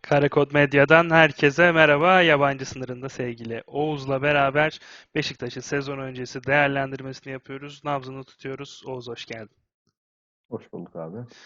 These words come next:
Speaker 1: Şimdi Beşiktaş'ta aslında, e, çok güzel bir sezon sonu geçti. Beklentilerin çok üstünde bir lig sonu, pandemi sonrası diyebiliriz. Hatta Beşiktaş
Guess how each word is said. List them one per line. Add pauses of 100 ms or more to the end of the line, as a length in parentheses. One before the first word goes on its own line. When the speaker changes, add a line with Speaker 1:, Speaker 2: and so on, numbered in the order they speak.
(480)
Speaker 1:
Şimdi
Beşiktaş'ta
aslında, (140)
e, (420)
çok
güzel
bir
sezon
sonu
geçti. (180)
Beklentilerin (160)
çok
üstünde
bir
lig
sonu,
pandemi
sonrası
diyebiliriz. (400)
Hatta
Beşiktaş